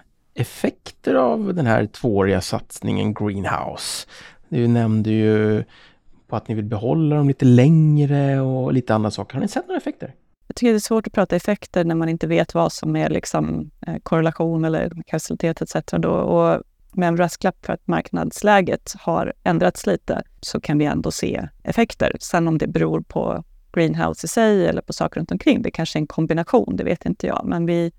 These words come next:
Speaker 2: vi kan se både en, en högre retention på medarbetare inom den här kritiska gruppen och sen så framförallt så har vi också arbetat ut, eh, metoder för att, eh,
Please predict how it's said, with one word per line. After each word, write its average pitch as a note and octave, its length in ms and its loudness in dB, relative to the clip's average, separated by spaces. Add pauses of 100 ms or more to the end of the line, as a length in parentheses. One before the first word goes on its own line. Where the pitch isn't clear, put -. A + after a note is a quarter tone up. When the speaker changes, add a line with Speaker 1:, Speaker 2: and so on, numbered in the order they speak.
(160)
Speaker 2:
vi - 100 -2
kan F3+ 160 0
se F3+ 260 2
både D#3+ 340 2
en, E3 440 2
en E3 440 0 (140)
högre D#3 520 -2 (100)
retention - 680 -2
på - 420 -2
medarbetare - 720 -2
inom - 240 0
den - 140 0
här F3+ 260 -4 (320)
kritiska - 420 -2
gruppen A#3 640 4
och F#3+ 120 -2
sen F3 140 -4
så E3+ 120 -8
framförallt - 480 -2
så - 100 -12
har E3+ 60 -4
vi E3 100 -2
också - 260 -4
arbetat - 500 -6
ut, - 520 -8 (120)
eh, D#3+ 340 -2
metoder F#3+ 720 2
för D#3+ 480 -2
att, - 420 -8
eh, D#3 160 -2